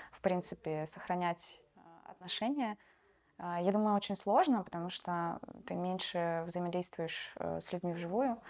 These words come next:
да, и ты чаще общаешься, <laughs> там, по зуму или по телефону, а, и всё меньше даёшь, э, каких-то,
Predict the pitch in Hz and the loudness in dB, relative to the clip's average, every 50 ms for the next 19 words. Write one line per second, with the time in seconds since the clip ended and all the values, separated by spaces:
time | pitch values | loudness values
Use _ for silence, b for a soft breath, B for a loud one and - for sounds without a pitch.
0 | B B B B - 175 170 170 190 196 196 - - 170 170 165 165 165 - - | B B B B 0 4 6 6 6 6 4 2 2 0 0 0 -2 -2 -2 -2
1 | 175 170 170 - - 170 - - - 165 160 - - 170 160 160 - - - - | -2 -2 0 0 0 0 0 0 -2 -4 -4 -2 0 0 0 0 -2 -4 -6 -4
2 | 160 156 156 156 156 156 156 156 - - 180 170 175 - - 160 156 - - 180 | -2 -2 -2 -2 -2 -2 -4 -4 -4 -4 -2 -2 -2 0 -2 -2 0 2 4 4
3 | 175 185 190 190 180 165 165 160 160 - - - 165 170 165 - - 202 226 220 | 4 4 2 2 2 2 0 0 -2 -4 -6 -6 -6 -6 -2 0 2 2 2 2
4 | 208 B B B B B B B B - - 160 160 156 - - - 175 175 175 | 0 B B B B B B B B -2 0 2 2 2 2 0 0 0 2 2
5 | 180 185 185 185 185 180 180 180 180 180 175 - - - 180 175 170 180 185 185 | 4 4 4 4 4 4 4 6 6 6 4 4 2 0 0 2 2 0 0 0
6 | - - - 180 170 165 165 165 170 170 180 185 185 185 - - 185 160 156 156 | -2 -2 0 0 0 0 0 0 2 4 4 4 2 2 0 0 2 2 2 0
7 | - - - 175 - - - 165 | -2 -6 -10 -10 -6 -4 -4 -4